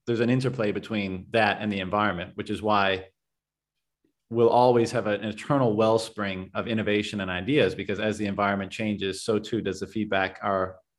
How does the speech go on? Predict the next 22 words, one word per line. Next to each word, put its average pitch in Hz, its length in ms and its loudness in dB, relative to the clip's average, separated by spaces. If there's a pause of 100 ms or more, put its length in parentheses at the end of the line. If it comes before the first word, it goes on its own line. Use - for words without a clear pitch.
(100)
unconscious 107 560 0
gets, 98 340 0
and 101 140 -2
that 101 180 -4
we're, 107 240 -6
therefore 117 420 2
we're 101 260 0 (440)
more 117 120 0
capable 113 520 2
of 101 160 -4
pulling 113 320 0
out 107 320 -2 (520)
ideas 110 500 0
that 101 80 -2
are 101 80 0
relevant 98 420 -2
to 95 340 -6 (320)
the 101 120 -4
emerging 98 380 -4
landscape 95 520 -8
or 101 60 -4
environment. 92 480 -4